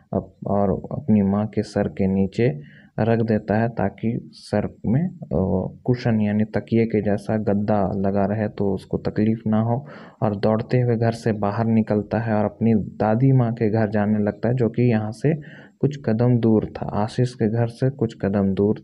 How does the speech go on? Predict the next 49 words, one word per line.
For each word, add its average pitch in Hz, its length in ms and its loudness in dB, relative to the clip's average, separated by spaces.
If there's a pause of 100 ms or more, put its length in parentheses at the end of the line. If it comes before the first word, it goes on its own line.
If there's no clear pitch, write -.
था 104 40 0
उसकी 101 300 0
ग्रैंडमा 101 480 2
का 95 160 -2
घर। - 300 -6 (840)
वहाँ 113 260 2
जाने 101 300 2
लगता 92 340 -4
है 110 100 -2
अपनी 104 260 2
ग्रैंडमा 98 420 0
को 98 180 -2
बुलाने 104 420 2
के 123 180 -2
लिए 143 120 4
और 156 240 0
आंट 107 260 4
को। - 280 -10 (320)
इतने 143 260 4
ही 151 200 6
में 123 380 4 (320)
वहाँ 110 240 0
के 113 180 -2
पड़ोस 113 480 2
के 104 180 0
जितने 120 400 2
लोग 107 440 -2
थे, 104 120 2
जितनी 110 360 2
औरतें 98 460 0
थीं, 107 240 -2
वो 107 220 0
लोग 110 340 2
भी 117 340 -2
आशीष 107 460 -2
को 101 160 -2
देखती 92 440 0
है 113 100 0
कि 110 140 -2
घबरा 107 440 0
रहा 110 200 2
है 107 60 2
और 107 80 2
उसकी 110 280 0
माँ 117 280 4
जो 120 140 2
है 127 120 2
बाहर 117 460 0
ही 123 380 4